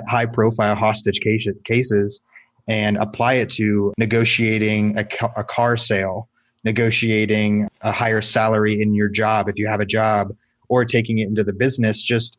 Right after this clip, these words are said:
in the sales perspective." This thing just hits so many elements in, in personal life and business life that, um, it really opened my eyes to just understanding people better.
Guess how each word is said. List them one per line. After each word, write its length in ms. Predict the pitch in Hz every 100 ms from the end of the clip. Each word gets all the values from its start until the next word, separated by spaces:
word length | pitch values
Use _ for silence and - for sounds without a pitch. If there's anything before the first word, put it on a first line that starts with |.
| -
in 140 | 107
the 40 | 104
sales 400 | - 120 160 160
perspective." 680 | 117 - 107 101 107 104 104 _ _ _ _ _
This 200 | - 131
thing 160 | - 139
just 240 | 120 113
hits 200 | - 117
so 320 | - - 127 131
many 220 | 131 107
elements 460 | 107 113 110 101
in, 120 | 107 104
in 340 | 110 104 104 -
personal 360 | 123 120 131
life 180 | 123 123
and 140 | 107 98
business 400 | 113 120 107 110
life 200 | 104 104
that, 280 | 107 101 101 _ _ _
um, 240 | 107 101 104
it 100 | 123
really 380 | 127 143 135
opened 260 | 107 117 120
my 180 | 110 104
eyes 320 | 110 113 110
to 100 | -
just 200 | 104 104 -
understanding 840 | 120 120 123 - - 110 107 104
people 520 | 101 - 113 107 101 98
better. 480 | 104 104 101 98